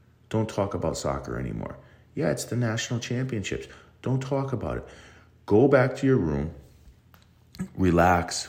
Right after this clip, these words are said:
play video games, enjoy the company of your teammates. Zero mental fatigue I want going on. We won't even meet that night unless we're playing the next day.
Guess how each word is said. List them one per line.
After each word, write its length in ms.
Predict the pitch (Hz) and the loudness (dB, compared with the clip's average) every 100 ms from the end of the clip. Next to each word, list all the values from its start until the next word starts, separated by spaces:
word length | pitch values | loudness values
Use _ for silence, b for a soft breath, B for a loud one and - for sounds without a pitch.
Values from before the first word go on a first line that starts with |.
| - | -14
play 200 | - 101 | 2 4
video 380 | 87 92 85 82 | 4 4 4 4
games, 460 | 80 82 73 78 - | 2 -2 -2 -4 -6
enjoy 540 | - 92 80 90 95 | -4 -4 -2 0 0
the 120 | 95 | 0
company 500 | 98 90 85 - 82 | -4 -6 -6 -2 -2
of 140 | 76 82 | -2 -2
your 100 | 73 | -6
teammates. 680 | - 98 85 67 - - - b b b b _ | -6 -4 -2 -4 -10 -18 -20 b b b b _
Zero 480 | 85 85 107 104 101 | -10 -2 0 2 0
mental 320 | 92 85 85 | 0 -2 -4
fatigue 480 | 78 - - 85 73 | -10 -12 -6 -4 -2
I 60 | 71 | -6
want 260 | 69 64 | -6 -8
going 300 | 65 69 65 | -6 -6 -4
on. 200 | 55 50 - - - | -6 -8 -14 -18 -4
We 140 | 107 | 0
won't 200 | 123 113 | 2 2
even 280 | 104 90 90 | 0 0 0
meet 220 | 98 - | -2 -2
that 260 | 80 71 82 | -4 -4 -2
night 360 | 85 85 - | 0 0 -2
unless 360 | 78 69 67 - | -6 -6 -8 -4
we're 120 | 76 | -6
playing 460 | - - 82 73 71 | -4 -6 -4 -4 -6
the 60 | |
next 320 | 71 67 - | -8 -8 -10
day. 340 | - 80 67 | -6 -4 -4